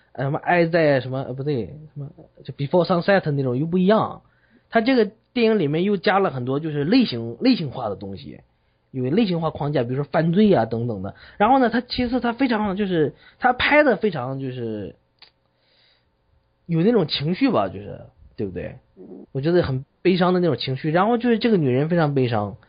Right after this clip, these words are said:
Speaker 1: 然后她，她面临了一个抉择，就是她要，要以后要怎么样面对自己的人生，这个我很喜欢。我看的时候，因为我，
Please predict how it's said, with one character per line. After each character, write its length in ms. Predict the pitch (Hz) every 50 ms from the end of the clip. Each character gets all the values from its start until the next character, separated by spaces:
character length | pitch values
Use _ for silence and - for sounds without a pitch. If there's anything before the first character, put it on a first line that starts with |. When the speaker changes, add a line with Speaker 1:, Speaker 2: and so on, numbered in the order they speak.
| _ _ _
Speaker 1:
然 140 | - 135 139
后 160 | 151 151 147
她， 300 | - - 170 165 160 147 - - - _ _
她 260 | - - 196 185 185
面 300 | 170 185 202 226 202 160
临 120 | 147 151 160
了 60 | 156
一 140 | 147 143 143
个 160 | 151 147 139
抉 400 | 127 - - _ - 131 139 156
择， 240 | 127 127 104 104 104
就 100 | 110 110
是 200 | 110 113 110 107
她 180 | 110 - 147
要， 200 | 147 147 170 175 -
要 240 | 202 208 190 156 123
以 100 | 143 135
后 180 | 123 185 185 175
要 220 | 175 196 180 151
怎 100 | 139 123
么 100 | 110 123
样 120 | 143 147
面 160 | 160 190 185 160
对 100 | 156 139
自 100 | 143 -
己 80 | 156 131
的 120 | 113 113
人 200 | 110 113 131 139
生， 240 | 135 156 175 190 185 - - - - _ -
这 120 | 311 294
个 100 | 233 170
我 140 | 139 127 117
很 160 | 101 117 123
喜 120 | - - 90
欢。 280 | - 78 65 65 - _ _ _ _ _ _ _ _ _ _ _ _ -
我 80 | 123
看 200 | - - - 120
的 120 | 113 104 92
时 80 | 98
候， 180 | 90 95 - -
因 120 | 165 247
为 60 | 277
我， 220 | 262 202 165 -